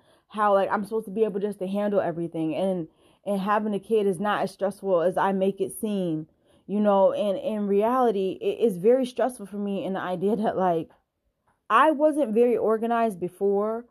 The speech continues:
uh, and then finally I got to a place where it worked for me, you know, like, where I, I kinda got, like, a rhythm down pat. And then having a kid, it threw everything off, and it's trying to find my footing again as to where I can have everything down pat. And in,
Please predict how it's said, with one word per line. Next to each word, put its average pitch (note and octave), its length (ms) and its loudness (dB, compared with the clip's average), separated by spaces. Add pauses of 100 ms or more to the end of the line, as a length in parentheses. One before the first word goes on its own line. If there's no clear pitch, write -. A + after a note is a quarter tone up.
(380)
uh, G#3 240 2
and G#3 120 2
then G#3+ 140 2
finally A3+ 340 4
I G3+ 120 2
got F#3+ 380 2
to A#3 80 2
a G3+ 60 0
place G#3+ 320 0
where F#3+ 460 4
it G#3 160 2
worked G3+ 360 -2
for F#3+ 140 -10
me, D#3 200 -6
you E3+ 80 -6
know, F3 200 -2
like, E3+ 280 -2
where E3 260 -2
I, E3+ 140 -4 (180)
I F3+ 80 -4
kinda A3 320 -4
got, G3 240 2
like, F#3 180 0
a F#3 80 0
rhythm F3 360 -2
down D#3 240 -4
pat. C#3 280 -8 (480)
And G#3+ 100 -2
then G#3 100 4
having A3 320 2
a G3 40 -2
kid, G#3+ 540 2 (500)
it G#3+ 240 2
threw B3 220 2
everything A3+ 580 0
off, G3 400 0
and G3 160 0
it's F#3 140 -2
trying G#3+ 240 -8
to G#3 100 -8
find G3+ 220 -2
my F3 140 -2
footing G3 420 0
again F#3+ 540 0
as F3+ 160 -2
to G3 100 -10
where G3 120 2
I F#3+ 40 0
can G3+ 140 -4
have G3 160 -2
everything G3 340 -2
down F3 240 -2
pat. A3+ 360 -4
And G3 140 -2
in, F3 100 -4